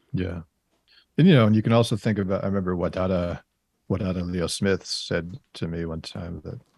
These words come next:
or I don't think he even said it to me. He said it when we brought him to Banff. And so he said it to the students, you know, he said something about how success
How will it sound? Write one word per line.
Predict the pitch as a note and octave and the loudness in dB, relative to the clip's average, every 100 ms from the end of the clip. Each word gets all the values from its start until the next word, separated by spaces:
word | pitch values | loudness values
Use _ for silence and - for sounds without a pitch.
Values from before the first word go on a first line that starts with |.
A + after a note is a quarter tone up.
| _ _ | _ _
or | G2 F#2 - | 0 2 0
I | |
don't | G#2 | 0
think | G2+ G2+ | 2 0
he | |
even | F#2 F2+ | 0 0
said | A2 F2+ | 2 2
it | E2+ | 0
to | - A2+ | 0 0
me. | E2+ E2+ | 0 -4
He | F2 | -6
said | F#2+ - F2 | -6 -2 -2
it | E2+ - | -4 -6
when | F#2 F#2 F#2 - | -4 -2 -4 -4
we | G#2 | -4
brought | F#2 F#2+ F#2 | 0 0 2
him | F#2 | 0
to | E2 | -2
Banff. | D#2+ F2 F2+ F2 - - - _ _ _ - | -4 -4 -2 -4 -8 -20 -20 _ _ _ -8
And | E2 | -4
so | F#2+ | -4
he | E2+ | -4
said | F2 E2+ | -4 -4
it | - | -6
to | |
the | E2 | -10
students, | - - A#2+ G#2+ G2 - - - - | -8 -4 -2 -4 -6 -12 -14 -14 -10
you | F2+ | -8
know, | F2+ | -8
he | F#2+ | -12
said | - - F#2 | -10 -10 -8
something | G2 F#2 F#2 | -10 -8 -6
about | F2+ F2+ - | -6 -8 -8
how | F2 E2 - _ _ _ | -10 -10 -16 _ _ _
success | - A#2+ - - A#2+ A2+ - - - - - | -8 -6 -2 2 4 4 -2 -6 -10 -12 -18